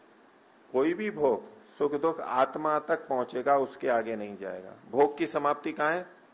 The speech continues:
आत्मा पर, चेतन पर, क्योंकि चेतन ही भोगता है।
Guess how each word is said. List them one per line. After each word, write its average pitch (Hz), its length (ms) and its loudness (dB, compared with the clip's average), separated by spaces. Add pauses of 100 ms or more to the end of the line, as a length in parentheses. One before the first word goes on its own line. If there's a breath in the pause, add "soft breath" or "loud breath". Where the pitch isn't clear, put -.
(140)
आत्मा 107 320 -6
पर, - 200 -14 (440)
चेतन 135 300 0
पर, - 260 -10 (1300)
क्योंकि 180 240 -2
चेतन 165 540 0
ही 214 220 -4
भोगता 175 440 0
है। 98 180 -8